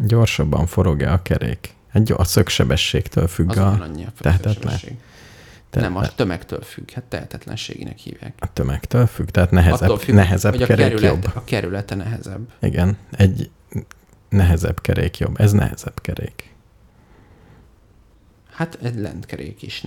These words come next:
Speaker 2: lentkeréknél is az a játék.
Speaker 1: Igen. Tehát jobb a nehéz kerék, és ez nehéz kerék. Egyébként nem érzem azt, hogy egyensúlyozni ezzel, azt érzem, hogy könnyebb.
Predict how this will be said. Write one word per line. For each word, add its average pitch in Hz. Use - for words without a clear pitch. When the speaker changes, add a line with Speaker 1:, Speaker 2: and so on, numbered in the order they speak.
Speaker 2:
lentkeréknél -
is -
az -
a -
játék. -
Speaker 1:
Igen. -
Tehát -
jobb 95
a 76
nehéz 85
kerék, 135
és -
ez 87
nehéz -
kerék. -
Egyébként 101
nem 107
érzem 90
azt, -
hogy 87
egyensúlyozni 90
ezzel, 95
azt -
érzem, 85
hogy 87
könnyebb. -